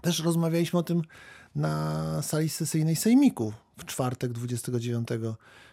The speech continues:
kwietnia, i tam też również i zarówno przewodnicząca Monika Włodarczyk, radna naszego klubu, jak i ja, te poprawki, te postulaty Koalicji Obywatelskiej zaprezentowaliśmy.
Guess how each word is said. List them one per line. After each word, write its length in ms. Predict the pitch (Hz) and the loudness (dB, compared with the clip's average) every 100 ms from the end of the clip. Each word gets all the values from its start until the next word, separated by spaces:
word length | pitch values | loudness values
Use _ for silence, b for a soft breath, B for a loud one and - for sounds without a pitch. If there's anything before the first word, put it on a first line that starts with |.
| B | B
kwietnia, 720 | - 127 113 - 120 123 151 - | -4 -2 -2 -4 -4 -4 -6 -6
i 100 | 143 | -4
tam 240 | 151 151 | 0 0
też 320 | 151 180 170 | 2 2 2
również 580 | 156 156 170 175 - - | 0 0 2 0 -2 -6
i 120 | 131 | -4
zarówno 440 | 131 135 131 131 123 | 0 0 0 -2 -2
przewodnicząca 540 | - 135 123 135 131 | -2 -2 0 -2 -2
Monika 340 | 123 127 123 120 | 0 -2 -2 -4
Włodarczyk, 560 | 123 131 170 165 147 | -2 0 0 0 -2
radna 300 | 135 123 127 | 0 0 0
naszego 340 | 120 120 131 123 | 0 -2 -4 -6
klubu, 320 | 143 147 131 | -4 -2 -2
jak 220 | 120 - | -4 -4
i 60 | 127 | -2
ja, 240 | 127 156 B B B B - | -2 -4 B B B B -2
te 380 | 160 160 175 160 | -2 0 -4 -4
poprawki, 760 | 175 165 165 170 - - 170 165 | -6 -2 -2 -2 -6 -4 -4 -2
te 200 | 151 147 | -2 0
postulaty 680 | 170 151 - 160 165 165 | 2 2 4 2 2 -2
Koalicji 400 | 170 151 160 165 | -2 0 0 0
Obywatelskiej 600 | 151 147 139 151 147 151 | -2 -2 -2 -2 -4 -4
zaprezentowaliśmy. 1120 | 147 143 143 139 135 139 101 98 95 - 110 | -2 -2 -2 -2 -2 -2 -2 -2 -6 -8 -8